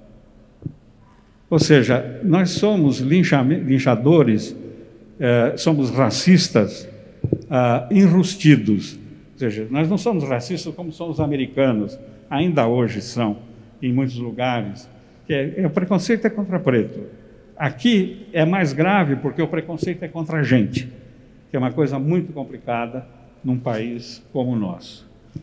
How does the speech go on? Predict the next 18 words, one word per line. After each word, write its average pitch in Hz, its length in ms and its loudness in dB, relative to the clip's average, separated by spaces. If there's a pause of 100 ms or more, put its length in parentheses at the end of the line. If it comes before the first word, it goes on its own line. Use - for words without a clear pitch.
(440)
Então, 220 360 -2
essa 240 280 -4
iniciativa 143 1080 -2 (920)
lá 135 280 4
de 131 160 -2
Heliópolis, 120 800 -2
muito 170 440 2
criativa, 143 640 -4
eu 180 80 0
desconfio 196 540 -10
que 202 80 -10
o, 156 260 -10 (100)
o, 151 220 -12 (400)
eles 175 200 -4
fazem 185 280 2
um 139 140 0
jogo 120 520 -4 (540)
anual 131 720 -4